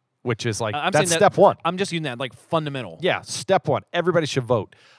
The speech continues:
Speaker 1: Um, but then two, you just said where you're able to get involved. Maybe you help certain candidates, something like that. But I think also
Speaker 2: Or you meet them and you can talk to me like, "Hey, you supported this and I disagree."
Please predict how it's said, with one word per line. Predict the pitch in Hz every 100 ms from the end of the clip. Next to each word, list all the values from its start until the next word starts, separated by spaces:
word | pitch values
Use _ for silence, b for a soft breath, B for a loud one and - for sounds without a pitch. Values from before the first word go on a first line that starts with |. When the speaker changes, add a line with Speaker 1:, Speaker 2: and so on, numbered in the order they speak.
| b
Speaker 1:
Um, | 120 120 104 - _ 139
but | 120
then | 170 165
two, | 139 233 226
you | 143
just | 139 127
said | - 170 131 104 _ _
where | - 135
you're | 131 117 143 151
able | 151 143
to | 139 - 131 123 120 117 - _ _ _ _ _ _ _ _ 113
get | 131 147
involved. | 127 110 104 113 110 - - _ _
Maybe | 120 110 117
you | 117 117 117 117 117 117 _ -
help | 104 120 120 _ -
certain | - - 113
candidates, | - 113 110 107 104
something | 127 -
like | 104 95
that. | 104 104 - b b b
But | - 147
I |
think | 180 226 175
also | 117 135 185 208
Speaker 2:
Or | 185
you | 226
meet | 180 156
them | 196
and | 175
you | 180
can | 170
talk | 156 143
to | 165
me | 165
like, | 160 156 135
"Hey, | - 196 156
you | 104 98 135
supported | 180 175 202 214 143
this | 135 151
and | 147
I | 139 185
disagree." | 127 131 - 156 185 180 92 80